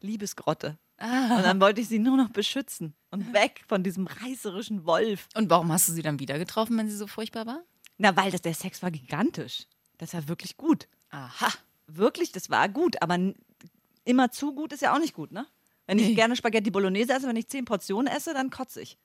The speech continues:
Speaker 2: Das heißt, du hast deine kleine Muschi abheilen lassen und dann hast
Speaker 1: Ja.
Speaker 2: du wieder angerufen. Bei irgendeinem kleinen Geilheitsanfall.
Speaker 1: <laughs> Genau.
Speaker 2: Also, hallo.
Speaker 1: Also das war eine Zeit lang recht amüsant und spaßig.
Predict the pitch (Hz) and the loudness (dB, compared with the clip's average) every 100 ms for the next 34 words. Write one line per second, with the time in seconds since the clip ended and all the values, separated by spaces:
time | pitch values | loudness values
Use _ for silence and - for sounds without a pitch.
0 | _ 180 202 202 226 202 196 - 185 185 | _ -4 2 2 4 2 2 2 0 0
1 | 175 185 180 175 196 214 - 214 240 254 | -2 -2 0 0 -2 -4 -4 -4 -2 2
2 | 262 262 277 311 202 196 190 196 180 180 | 2 2 0 -4 -4 -2 2 4 4 2
3 | 131 143 131 - 151 _ _ _ _ _ | 2 0 -6 -8 -14 _ _ _ _ _
4 | _ - 170 196 202 190 185 175 180 151 | _ 2 4 4 2 2 2 2 4 2
5 | 160 185 170 - - 156 165 147 170 _ | 0 0 -2 0 0 2 4 2 0 _
6 | 330 208 135 _ - 208 175 294 247 190 | 0 0 -2 _ -6 -4 2 2 2 -2
7 | - 202 202 214 339 453 254 196 185 151 | 0 2 4 4 8 8 8 4 2 2
8 | 180 220 - 139 214 349 294 - - - | 2 2 -2 -2 -2 -4 -8 -10 -18 -20
9 | _ 294 330 233 185 208 220 - - - | _ -8 -6 -2 -2 -2 -8 -8 -8 -10
10 | - | -18